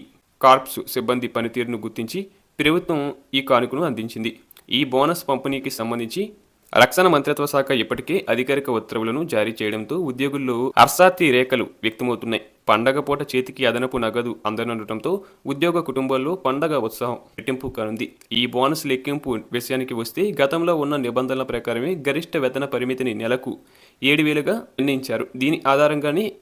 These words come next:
ఇరవై రెండు రోజుల బోనస్ మొత్తాన్ని లెక్కించి ఉద్యోగుల ఖాతాలో జమ చేస్తారు. రెండు వేల ఇరవై నాలుగు ఇరవై ఐదు ఆర్థిక సంవత్సరంలో ఈఎంఈ విభాగం కనబరిచిన అద్భుతమైన పనితీరును ప్రతిపాదికగా తీసుకొని ఈ అవార్డును ప్రకటించారు. సంక్రాంతి అనేది రైతుల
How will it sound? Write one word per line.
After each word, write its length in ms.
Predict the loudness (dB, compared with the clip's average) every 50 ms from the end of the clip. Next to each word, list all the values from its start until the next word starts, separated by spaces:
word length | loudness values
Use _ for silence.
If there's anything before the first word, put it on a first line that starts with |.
| -2 0
ఇరవై 240 | 0 2 2 2 0
రెండు 180 | 0 0 0 0 0 0
రోజుల 280 | 0 2 2 2 2 2 0
బోనస్ 280 | 0 0 0 -2 -2 -2 -2
మొత్తాన్ని 380 | -4 -4 -2 -4 -2 0 0 0 0 -2
లెక్కించి 360 | -4 -4 -6 -6 -2 -2 -4 -4 -2 -4 -4
ఉద్యోగుల 300 | 0 2 2 4 2 2 2
ఖాతాలో 320 | 0 0 0 0 -2 -2 -2 -2
జమ 140 | -2 -4 -4 -4 -6
చేస్తారు. 360 | -6 -6 -4 -4 -4 -4 -4 -6 -10 _ _ -20 -20 _ -4 -2
రెండు 160 | 0 2 2
వేల 100 | 2 4 4
ఇరవై 140 | 4 2 2
నాలుగు 220 | 0 0 0 0 0 0
ఇరవై 160 | 0 0 0 -2
ఐదు 120 | -2 -4 -4 0 4 4
ఆర్థిక 320 | 6 6 4 2 -2 -4 -4 -2
సంవత్సరంలో 400 | -2 -4 -2 -2 -2 -2 0 -2 -2 -4 -6 -10 _ _ -8 -6 -2
ఈఎంఈ 320 | 0 2 2 2 2 2 0 0 0
విభాగం 340 | 0 2 4 2 2 2 -2 -4 -6 -8 _ 0
కనబరిచిన 440 | 0 0 2 2 0 -2 -2 -2 -2 0 0
అద్భుతమైన 460 | 0 0 -2 -4 -4 -2 -2 -2 -2 -2 -2
పనితీరును 420 | -2 -2 -2 -2 -4 -4 -4 -4 -6 -6
ప్రతిపాదికగా 640 | -6 -8 -6 -4 -2 -2 -2 -2 -6 -6 -4 -4 -4 -4 -6 -10 _ _ _ -4 -2
తీసుకొని 400 | -2 0 0 0 2 2 2 2 0 -2 -2 0
ఈ 20 | 0
అవార్డును 300 | 2 4 2 2 2 0 0 0
ప్రకటించారు. 500 | -2 -2 -2 -2 -4 -2 0 0 -2 -2 -4 -10 -16 -20 _ -4 -2
సంక్రాంతి 440 | -2 -2 0 0 0 0 0 0 0 2
అనేది 240 | 2 2 0 0 -4 -6 -4 0 0
రైతుల 260 | 0 0 0 -2 -4